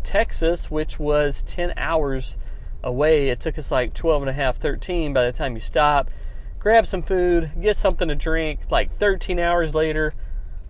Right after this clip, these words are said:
maybe even a little more, we're finally at our destination. We arrive in Amarillo, Texas, hung out there for, um, let's see,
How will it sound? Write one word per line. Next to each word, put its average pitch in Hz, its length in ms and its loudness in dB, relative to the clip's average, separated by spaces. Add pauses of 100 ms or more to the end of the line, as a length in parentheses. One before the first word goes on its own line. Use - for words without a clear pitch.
maybe 156 220 0
even 139 260 -2
a 131 40 -4
little 131 180 -2
more, 131 460 -2
we're 135 100 -2
finally 156 500 2
at 139 80 4
our 131 120 0
destination. 135 680 0
We 143 140 -2
arrive 165 640 4
in 147 120 0
Amarillo, 180 680 2
Texas, - 760 0 (680)
hung 175 260 4
out 151 240 6
there 226 320 6
for, 151 720 4 (340)
um, 120 460 2
let's 156 120 4
see, 110 400 -2